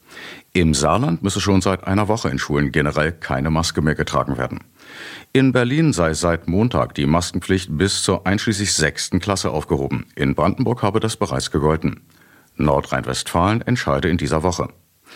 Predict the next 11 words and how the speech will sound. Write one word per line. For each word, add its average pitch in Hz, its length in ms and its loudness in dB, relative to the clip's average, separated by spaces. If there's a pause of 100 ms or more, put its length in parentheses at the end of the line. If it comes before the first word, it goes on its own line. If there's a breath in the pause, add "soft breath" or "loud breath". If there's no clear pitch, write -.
(640 loud breath)
Das 135 180 0
sieht 147 220 -4
die 123 160 2
Virologin 113 580 4
und 69 220 0
Protagonistin 76 1000 2
der 71 360 0
No-Covid-Strategie 82 1500 0
Melanie 71 540 2
Brinkmann 101 580 2
kritisch. - 480 -2